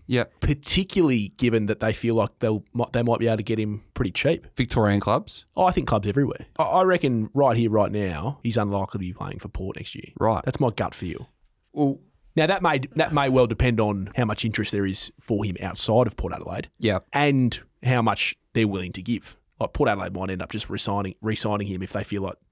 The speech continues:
Speaker 2: he's gonna walk for next to nothing, 'cause he's a pretty good guy to have in your S A N F L team
Speaker 1: Yep.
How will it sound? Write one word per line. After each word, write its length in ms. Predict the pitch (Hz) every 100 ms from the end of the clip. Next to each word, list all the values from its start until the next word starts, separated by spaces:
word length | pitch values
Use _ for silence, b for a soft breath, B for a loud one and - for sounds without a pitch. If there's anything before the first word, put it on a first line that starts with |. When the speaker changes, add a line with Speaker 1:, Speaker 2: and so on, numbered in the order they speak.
| _
Speaker 2:
he's 140 | - 92
gonna 160 | 90
walk 220 | 90 98
for 100 | -
next 220 | 90 90 -
to 60 |
nothing, 380 | 85 - - - -
'cause 120 | 123
he's 140 | 117 117
a 20 |
pretty 220 | 165 151
good 160 | 104 98
guy 160 | 101
to 60 | 90
have 180 | 110 107
in 80 | 92
your 160 | 90
S 120 | 87
A 60 | 90
N 60 | 80
F 100 | 87
L 100 | 87
team 240 | - 78 - _
Speaker 1:
Yep. 220 | 107 101